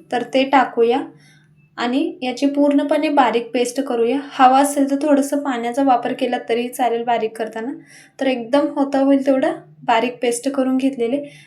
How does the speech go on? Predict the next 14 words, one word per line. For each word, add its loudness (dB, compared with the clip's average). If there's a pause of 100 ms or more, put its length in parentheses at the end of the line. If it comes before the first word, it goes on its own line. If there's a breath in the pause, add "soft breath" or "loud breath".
(120 loud breath)
तर 0
सेम 4
याच 2
प्रकारे 2
आपण 4
राहिलेलं 0 (440 loud breath)
मूग 6
आणि 4
तांदूळ 2
पण 0
बारीक 2
करून 0
घेतलेला -4
आहे. -6